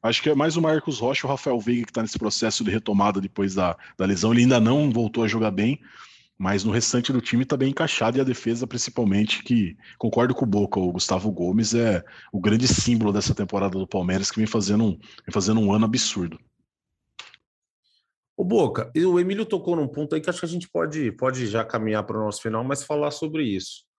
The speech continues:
Speaker 2: Ao mesmo tempo que eu também acho que o Marcos Rocha nos últimos dois, ele jogou bem contra o Galo. Eu achei que ele jogou bem. Achei que ele saiu porque ele cansou. Jogou muita bola, mas cansou.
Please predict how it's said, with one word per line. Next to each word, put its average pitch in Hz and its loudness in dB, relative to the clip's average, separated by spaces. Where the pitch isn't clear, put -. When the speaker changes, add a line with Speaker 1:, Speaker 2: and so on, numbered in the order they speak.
Speaker 2:
Ao 143 0
mesmo 226 0
tempo 170 -2
que - -4
eu 135 0
também 190 0
acho 160 2
que 156 -6
o 143 0
Marcos 139 -2
Rocha 131 -4
nos 123 -2
últimos 123 -6
dois, 123 2
ele 170 0
jogou 247 0
bem 180 2
contra 160 -4
o - -6
Galo. 90 -2
Eu 107 0
achei 104 -2
que 117 -6
ele 135 0
jogou 147 2
bem. 98 -2
Achei 95 -4
que 113 -4
ele 127 -2
saiu 127 2
porque 131 -4
ele 175 0
cansou. 180 0
Jogou 95 -2
muita 147 0
bola, 131 0
mas 156 -2
cansou. 127 -2